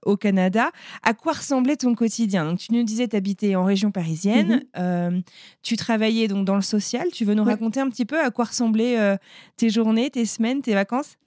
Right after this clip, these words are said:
Speaker 2: Euh, assez classique. Moi, j'ai toujours travaillé dans le social. J'avais toujours cette fibre de me dire, euh, quand je vais bosser le matin, euh, j'ai besoin que ce soit utile à l'autre, en fait. Euh,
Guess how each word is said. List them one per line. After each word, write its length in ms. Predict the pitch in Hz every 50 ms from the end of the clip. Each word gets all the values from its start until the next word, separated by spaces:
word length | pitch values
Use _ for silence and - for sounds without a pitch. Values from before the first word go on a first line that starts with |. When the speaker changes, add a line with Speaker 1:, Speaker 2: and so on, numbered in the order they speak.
| _ _ _ _ _ - 285
Speaker 2:
Euh, 920 | 247 247 247 240 247 240 240 240 240 240 240 240 240 247 240 240 247 247 -
assez 520 | - 240 233 - - 294 302 311 311 294 277
classique. 380 | - 262 240 233 - 277 285 -
Moi, 100 | 262 269
j'ai 120 | 240 240
toujours 220 | 240 - 226 277 277
travaillé 280 | - - 240 233 226
dans 80 | 208 220
le 40 | 214
social. 420 | - - 220 220 - 269 269 277 254
J'avais 220 | 220 226 226 220
toujours 220 | 220 - 240 277 254
cette 200 | - 233 - -
fibre 440 | - - 254 247 226 214 214 214
de 240 | 202 185 185 208 208
me 100 | 202 208
dire, 260 | 208 190 220 254 254
euh, 140 | 233 214 202
quand 200 | 202 - 214 208
je 80 | 202 202
vais 80 | 208
bosser 280 | 220 202 214 208 - 233
le 60 | 214
matin, 500 | 208 202 202 196 220 226 240 247 254 240 226
euh, 160 | 208 202 196
j'ai 140 | 180 196 196
besoin 280 | 180 202 190 214 226
que 60 | 214
ce 120 | - - 214
soit 160 | - 226 214
utile 300 | 214 - - - 233 220
à 60 | 208
l'autre, 280 | 202 202 247 247 - -
en 60 | 202
fait. 360 | - - 240 247 - - - -
Euh, 260 | 277 254 240 240 247